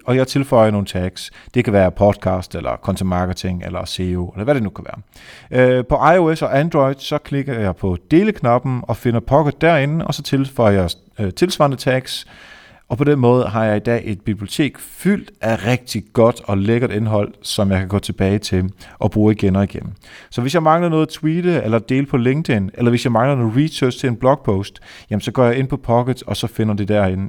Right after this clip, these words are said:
inden for de tags. Det er helt genialt. Du kan prøve det på get pocket punktum com. Du har også mulighed for at hjælpe andre med at blive mere effektive i hverdagen. Send mig en mail med et tool, der gør en forskel i din hverdag, så kommer det måske med næste gang.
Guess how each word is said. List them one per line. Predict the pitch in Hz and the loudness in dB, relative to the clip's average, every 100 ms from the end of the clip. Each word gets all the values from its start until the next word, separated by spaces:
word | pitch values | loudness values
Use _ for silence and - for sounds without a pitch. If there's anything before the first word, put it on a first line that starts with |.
| - | -8
inden | 107 101 | -8 -8
for | 90 | -8
de | 92 | -10
tags. | - 104 - - _ - - | -10 -16 -16 -20 _ -20 -4
Det | 156 156 | 0 4
er | 151 147 | 2 2
helt | 143 139 | -4 -4
genialt. | 104 95 - 98 - _ - - - - | -10 -10 -12 -16 -20 _ -20 -20 -10 -6
Du | |
kan | 151 | -6
prøve | - 170 190 | 2 6 6
det | 185 | 4
på | 160 156 - _ - | 0 -4 -4 _ -2
get | 185 - | -2 0
pocket | - 156 170 165 - _ | 0 0 -2 -8 -14 _
punktum | 131 131 151 | -6 -4 -6
com. | - - _ _ _ _ _ _ _ | -8 -14 _ _ _ _ _ _ _
Du | 208 | 0
har | 196 | 6
også | 165 160 | 6 6
mulighed | 170 160 151 | 2 2 0
for | 135 135 | -2 -2
at | 123 | -2
hjælpe | 101 120 117 | -4 -6 -6
andre | 110 123 135 | -6 -4 -4
med | 113 113 | -4 -4
at | 107 | -6
blive | 95 107 | -4 -2
mere | 113 139 120 | 0 -2 -2
effektive | 123 127 - 107 | -4 -6 -4 -2
i | |
hverdagen. | 95 104 110 104 92 98 - - - | -2 -2 -4 -6 -8 -10 -18 -20 -12
Send | - 196 | -2 -2
mig | 160 127 | 2 0
en | 117 | 2
mail | 123 139 143 | 0 -2 -4
med | 113 110 | -2 -2
et | 104 | -2
tool, | - 143 151 | -4 -4 -4
der | 113 | -4
gør | 110 | -4
en | 104 | -2
forskel | 117 107 - | -2 -2 -6
i | 90 | -8
din | 107 196 | -6 -2
hverdag, | 160 151 143 131 - _ | 0 0 0 -4 -6 _
så | - | -8
kommer | 135 143 131 | -2 0 0
det | 120 | -4
måske | 113 - | -6 -4
med | 123 113 | -2 0
næste | 104 85 - | -2 -6 -10
gang. | - | -14